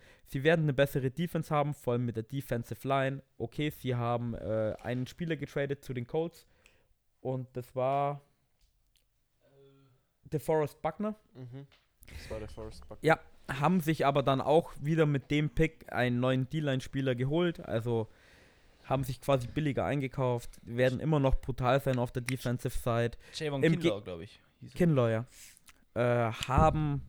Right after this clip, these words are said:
Speaker 1: meiner Meinung nach auch noch eine bessere Defense als die Cardinals und wie der Marco
Speaker 3: <laughs> Du wirst
Speaker 1: behauptet
Speaker 3: sehen.
Speaker 1: hat,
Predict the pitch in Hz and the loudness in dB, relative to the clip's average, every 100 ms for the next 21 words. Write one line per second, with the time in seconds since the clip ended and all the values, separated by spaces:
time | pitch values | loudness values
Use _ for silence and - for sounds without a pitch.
0 | - - - - - 120 123 151 139 139 | -14 -16 -18 -18 -10 0 2 4 4 4
1 | 131 135 127 123 123 - - 131 139 127 | 2 2 2 2 0 -4 2 4 4 2
2 | 127 123 113 123 117 110 - 156 - 123 | 0 -2 -2 -4 -4 -6 -8 -8 -6 -6
3 | - 85 117 - 110 - 117 117 120 117 | -6 -6 -6 -6 -12 -8 -4 -4 -2 -4
4 | 104 - 110 - 120 113 117 - 117 113 | -4 -6 -8 -4 -2 0 0 0 -2 2
5 | 120 - 123 - 120 | 2 2 0 2 0